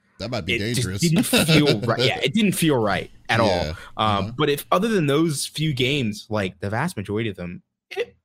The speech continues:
Speaker 2: ran okay. You're, you're at least getting sixty frames on most of them. If you're trying to push it all the way, you're like,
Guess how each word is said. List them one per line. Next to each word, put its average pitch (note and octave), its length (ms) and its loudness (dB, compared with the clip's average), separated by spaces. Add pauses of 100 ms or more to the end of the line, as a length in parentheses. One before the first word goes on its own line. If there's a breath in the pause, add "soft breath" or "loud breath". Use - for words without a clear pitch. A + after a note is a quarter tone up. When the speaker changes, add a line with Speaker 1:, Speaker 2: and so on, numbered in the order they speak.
(140)
Speaker 2:
ran G#3+ 320 -2
okay. A#3 460 -2
You're, A#2 380 -4
you're F#3+ 240 -4
at G3 120 -2
least G3 240 -2
getting C#3+ 200 0
sixty - 320 -4
frames B2+ 320 -2
on G#2 120 -2
most G#2 240 -4
of A2 40 -8
them. A#2 120 -4
If A2+ 80 -6
you're A#2 80 -6
trying D#3 180 0
to F#2+ 60 -4
push D3 260 -6
it A2 80 -2
all A2 140 0
the G2+ 80 -4
way, A2+ 240 0
you're G#2 180 0
like, G2+ 320 -2